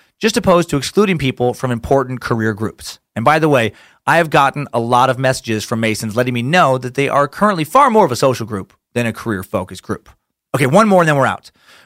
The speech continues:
Uh, one more on this. Uh, this comes in from Susan. This is a really interesting perspective. Uh, Susan writes in saying, A co-ed Freemasons?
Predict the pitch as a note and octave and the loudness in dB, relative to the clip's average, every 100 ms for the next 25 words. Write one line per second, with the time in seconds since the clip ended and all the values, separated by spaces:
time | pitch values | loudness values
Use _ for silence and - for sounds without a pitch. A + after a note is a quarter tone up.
0 | _ G2+ G#2 C3 D#3+ D#3 C#3+ B2+ F#2 - | _ 0 2 2 2 4 4 2 -2 -10
1 | - _ _ _ - A2 A2 G#2+ G#2+ G#2+ | -14 _ _ _ -2 0 2 2 2 2
2 | G2+ G2+ D3+ F3+ D#3 C#3+ A#2 G#2 - C#3 | 0 -2 -2 0 -2 -4 -6 -4 0 0
3 | G2 F2 B2 C3 A#2 C3 B2 A#2+ A#2+ G#2 | -2 -6 -6 -4 -2 0 0 -2 -4 -6
4 | - F#2+ - - - _ _ _ _ - | -4 -4 -6 -20 -20 _ _ _ _ -4
5 | G#2 G#2+ C#3+ D3 C#3+ C3 C3 B2+ B2+ G#2+ | -4 -2 -2 0 0 -2 -4 -4 -4 -4
6 | G2 - - A#2 - E3 D#3+ G#2+ C3 D#3 | -6 -8 -6 -4 0 2 2 0 -2 0
7 | G3 C4+ C4+ - | 0 -2 -6 -10